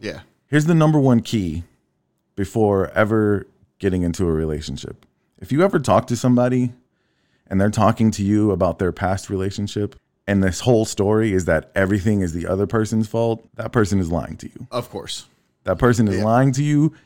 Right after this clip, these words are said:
Speaker 1: Yep.
Speaker 2: and you can't trust them.
Speaker 1: Yep.
Speaker 2: I never did that. I kept it real. I put all my shit out on the table. And this is before really we were even, like, we're just friends at this point.
Speaker 1: Yeah.
Speaker 2: This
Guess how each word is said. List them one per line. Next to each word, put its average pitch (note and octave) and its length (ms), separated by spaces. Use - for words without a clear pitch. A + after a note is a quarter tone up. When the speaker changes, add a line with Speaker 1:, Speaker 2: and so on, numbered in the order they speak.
Speaker 1:
Yep. A2 160
Speaker 2:
and A#2+ 140
you B2 80
can't G#2+ 240
trust - 260
them. - 240
Speaker 1:
Yep. G2 140
Speaker 2:
I A2+ 120
never G#2 260
did E2+ 200
that. - 240
I F#2+ 60
kept - 280
it F2 60
real. E2+ 440
I F2+ 40
put F2+ 200
all E2+ 120
my D#2+ 120
shit F2 220
out D#2+ 120
on D2+ 120
the D#2 60
table. D#2+ 340
And D#2+ 120
this C#3+ 140
is D3+ 80
before F2 480
really F#2+ 520
we F#2+ 180
were F2 140
even, E2 500
like, F2 160
we're D#3 100
just B2+ 200
friends A#2+ 260
at E2+ 80
this - 140
point. - 260
Speaker 1:
Yeah. - 200
Speaker 2:
This D3 180